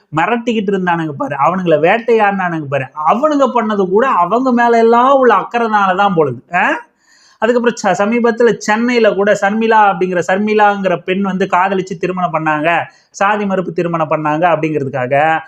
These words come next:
அந்த பெண்ணோட கணவரை வெட்டி படுகொலை செய்யப்பட்டதும் கூட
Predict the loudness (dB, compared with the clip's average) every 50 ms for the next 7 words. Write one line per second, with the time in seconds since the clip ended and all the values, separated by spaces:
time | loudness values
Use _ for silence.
0 | -14 -20 _ _ _ -2 0 0 0 0 0 0 2 2 2 2 2 0 0 -2
1 | -2 -2 -2 0 0 0 2 2 2 4 4 4 2 0 -4 _ _ 0 0 0
2 | 0 0 -4 -2 0 0 2 2 4 4 2 2 0 0 0 -2 0 0 0 -2
3 | -2 -2 -4 -6 -4 -2 0 0 2 2 2 2 2 0 0